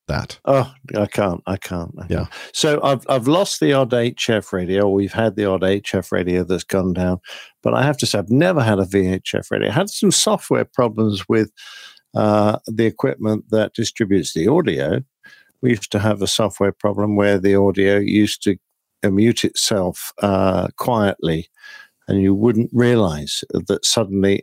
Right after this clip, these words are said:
Speaker 2: everything had gone quiet, uh, for ages, and it, you w-, it was very
Speaker 1: Hey,
Speaker 2: embarrassing.
Speaker 1: have you
Speaker 2: So
Speaker 1: heard anything on the radio for a while?
Speaker 2: Yeah,
Speaker 1: No.
Speaker 2: exactly.
Speaker 1: That's weird.
Speaker 2: <laughs> Well, why,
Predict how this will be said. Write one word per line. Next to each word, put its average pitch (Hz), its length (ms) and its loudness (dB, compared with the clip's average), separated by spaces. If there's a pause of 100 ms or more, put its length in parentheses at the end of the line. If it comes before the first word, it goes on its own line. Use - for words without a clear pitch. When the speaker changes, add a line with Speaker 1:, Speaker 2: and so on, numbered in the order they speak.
Speaker 2:
everything 95 380 0
had 85 160 -4
gone 92 280 -2
quiet, 87 420 -2 (180)
uh, 92 320 2 (540)
for - 160 -6 (120)
ages, 101 560 0
and 87 160 0
it, 92 120 -2
you 98 100 0
w-, - 160 -2 (160)
it - 80 -6
was 98 160 -4
very 113 280 2
Speaker 1:
Hey, 95 40 2
Speaker 2:
embarrassing. 92 640 -4 (140)
Speaker 1:
have 113 120 2
you 185 120 2
Speaker 2:
So 98 60 0
Speaker 1:
heard 185 120 2
anything 175 300 2
on 160 60 4
the 151 60 4
radio 147 300 4
for 151 160 -4
a 143 80 0
while? 143 260 0
Speaker 2:
Yeah, 123 260 4
Speaker 1:
No. 101 80 4
Speaker 2:
exactly. 98 500 0 (120)
Speaker 1:
That's 123 220 2
weird. 95 220 4 (160)
Speaker 2:
<laughs> 107 120 -4
Well, 147 360 2 (480)
why, 156 160 0